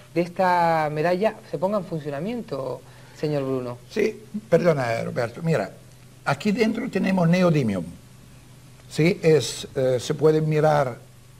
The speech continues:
Speaker 2: en una enciclopedia que la tiene en casa. En español se dice tierra rara, tierra rara. Aquí dentro está tierra, una tierra que está comprimida con tonelada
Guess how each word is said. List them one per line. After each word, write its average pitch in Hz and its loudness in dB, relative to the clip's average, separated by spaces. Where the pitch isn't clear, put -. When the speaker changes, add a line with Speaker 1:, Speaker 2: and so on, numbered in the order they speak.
Speaker 2:
en 127 -6
una 139 -2
enciclopedia 139 -2
que - -10
la 151 -4
tiene 180 -6
en 160 -8
casa. - -4
En 139 0
español 160 0
se - -4
dice 156 0
tierra 180 4
rara, 135 0
tierra 170 0
rara. 135 -2
Aquí - -4
dentro 190 2
está 175 -2
tierra, 117 0
una 151 -4
tierra 104 -4
que - -6
está 139 0
comprimida 180 2
con 160 0
tonelada 165 2